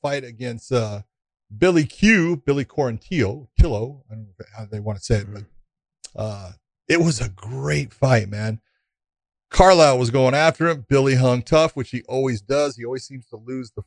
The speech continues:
Speaker 1: first. He's the Benson Henderson now of losing that
Speaker 2: <laughs>
Speaker 1: first round.
Speaker 2: Yeah.
Speaker 1: And then being able to come on in the second and third and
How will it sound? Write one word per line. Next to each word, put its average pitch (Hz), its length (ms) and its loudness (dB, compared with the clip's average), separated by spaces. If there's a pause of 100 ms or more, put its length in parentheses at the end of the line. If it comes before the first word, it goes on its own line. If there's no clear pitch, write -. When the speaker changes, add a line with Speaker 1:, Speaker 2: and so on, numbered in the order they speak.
Speaker 1:
first. 123 380 -2 (380)
He's 117 180 0
the 120 100 0
Benson 131 420 0
Henderson 123 540 -2
now 120 320 -2
of 101 140 -8 (480)
losing 139 280 4
that 123 160 -2
Speaker 2:
<laughs> - 100 -16
Speaker 1:
first 139 300 2
round. 165 500 4 (420)
Speaker 2:
Yeah. 120 220 -2
Speaker 1:
And 143 120 0
then 135 180 0 (220)
being 147 220 0
able 147 160 2
to 127 80 -4
come 139 260 2
on 143 240 2
in 135 100 -8
the 123 80 -8
second 151 400 -4
and 123 160 -12
third 147 180 -2
and 104 200 -14